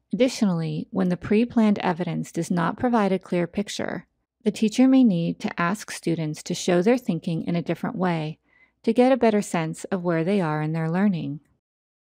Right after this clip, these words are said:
It's important to note that the same probing that enables teachers to better analyze where students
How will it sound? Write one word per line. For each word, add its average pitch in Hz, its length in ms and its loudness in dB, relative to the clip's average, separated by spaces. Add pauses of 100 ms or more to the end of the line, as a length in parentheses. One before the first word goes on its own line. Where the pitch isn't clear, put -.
(340)
It's 247 160 0
important 277 420 0
to 330 120 0
note 175 380 2
that 190 120 -4
the 196 80 0
same 226 360 2
probing 165 480 -2
that - 180 -4
enables 185 460 -2
teachers 202 500 -6
to 180 100 -4
better 185 360 -2
analyze 175 600 -4
where 170 120 -6
students 170 420 -6